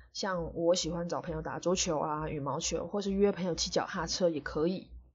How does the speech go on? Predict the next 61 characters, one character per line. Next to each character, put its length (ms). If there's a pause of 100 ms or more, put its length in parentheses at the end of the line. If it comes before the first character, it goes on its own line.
(720)
运 220
动 240
不 80
需 160
要 100
到 160
很 280
糙， 300
主 140
要 140
就 100
是 340 (380)
你 160
喜 240
欢 360
而 80
且 140
可 120
以 100
持 260
续 160
的 100
运 200
动 160
就 100
可 180
以 180
了， 160 (400)
也 120
不 180
需 220
要 180
跟 200
别 200
人 200
比 140
较， 360 (340)
或 100
是 120
追 180
求 160
别 120
人 80
的 60
目 180
标。 360 (380)
那 340
在 220
饮 180
食 140
方 200
面， 200
你 60
可 140
以 80
做 240
到 300
少 220
咖 240
啡 160
因、 280